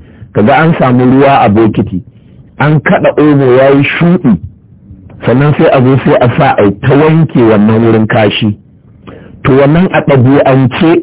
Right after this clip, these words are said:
ya wanku, amma a shar'ance fa, wannan ruwan ba zai tsarkake shi ba, saboda ruwa ne tahirin bi nafsihi, amma gairu mutahhirin li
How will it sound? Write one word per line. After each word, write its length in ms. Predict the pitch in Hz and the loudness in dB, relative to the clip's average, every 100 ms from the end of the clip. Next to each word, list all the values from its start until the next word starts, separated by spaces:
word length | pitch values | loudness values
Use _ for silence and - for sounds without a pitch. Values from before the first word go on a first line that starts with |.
| 139 | 0
ya 160 | 160 156 | 0 2
wanku, 440 | 135 101 - 76 - | 0 0 -4 -6 -6
amma 320 | 120 135 165 156 | -2 0 0 0
a 60 | |
shar'ance 520 | 143 135 127 127 127 151 | 0 0 0 -2 -2 -2
fa, 220 | 120 85 - - _ - | -2 -4 -10 -20 _ -6
wannan 520 | 92 123 139 147 165 170 | 0 2 2 2 2 2
ruwan 360 | 185 175 131 | 2 2 2
ba 100 | 117 127 | 2 2
zai 280 | 147 143 131 | 2 2 0
tsarkake 480 | - 120 139 113 113 | 0 0 0 0 0
shi 80 | 113 | 0
ba, 120 | 113 113 | 0 0
saboda 320 | 147 143 117 | 0 2 2
ruwa 280 | 117 143 143 | 2 2 2
ne 160 | 135 123 | 2 0
tahirin 560 | - 143 151 165 147 107 | 0 0 2 2 2 0
bi 100 | 113 | 0
nafsihi, 520 | 120 117 - 92 71 - - - - - - | 0 -2 -2 -6 -6 -12 -18 -20 -20 -20 -6
amma 340 | 123 127 135 | -2 0 0
gairu 360 | 135 151 170 147 | 2 2 2 2
mutahhirin 640 | 131 - 147 147 170 165 180 - - - - - | 0 0 0 2 2 0 -2 -6 -20 -20 -20 -4
li 280 | 104 117 | 0 2